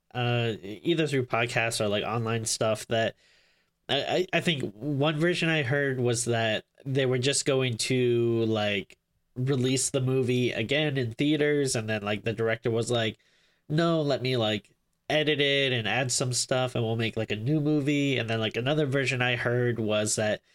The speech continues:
the director wanted to do a sequel, but the studio just wanted them to, like, re-edit the movie, and,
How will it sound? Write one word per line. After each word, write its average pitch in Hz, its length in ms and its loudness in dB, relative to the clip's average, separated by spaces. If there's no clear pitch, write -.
the 113 80 0
director 104 320 0
wanted 160 340 0
to 156 80 0
do 160 160 2
a 151 60 2
sequel, 147 540 0
but 123 180 -2
the - 80 0
studio 139 540 2
just 123 200 -2
wanted 120 320 0
them 117 240 -2
to, 110 420 -2
like, 110 220 -4
re-edit 147 460 0
the 131 60 0
movie, 135 800 0
and, 104 200 -6